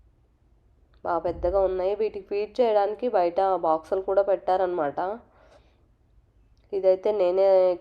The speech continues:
కింగ్ అన్నట్టు వచ్చేస్తా ఉంది. నత్తనడక నడుచుకుంటూ భలే వచ్చేస్తుంది. దీని కొమ్ములు అయితే ఇంకా చాలా పెద్దగా ఉన్నాయి.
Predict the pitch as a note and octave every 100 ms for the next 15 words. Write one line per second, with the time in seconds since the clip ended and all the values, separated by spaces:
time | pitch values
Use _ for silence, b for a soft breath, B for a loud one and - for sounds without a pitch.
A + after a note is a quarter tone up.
0 | - F#3 F3+ F3+ F3 E3+ F3 F3 E3+ F3
1 | F3 - F3 D#3+ D3 D#3+ G#3+ - _ _
2 | _ _ _ _ _ _ _ _ _ -
3 | D#3+ D#3+ E3 E3 E3+ E3 D#3 - F#3 F3
4 | E3+ E3 D3 C#3+ D3 D3 - F3 - E3
5 | E3 F3+ E3 D3+ D#3+ D#3 D#3 E3 E3 E3
6 | D3+ D3+ D3+ C#3+ C#3+ D3+ D#3 C#3+ D#3+ E3+
7 | D#3 C#3+ E3